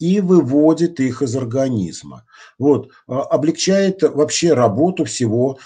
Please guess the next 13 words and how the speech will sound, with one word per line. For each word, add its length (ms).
желудочно-кишечного 1120
тракта. 420
Пища, 380
богатая 560
клетчаткой, 720
при 220
меньшей 480
калорийности 800
воспринимается 880
нами 380
как 240
более 380
сытная. 640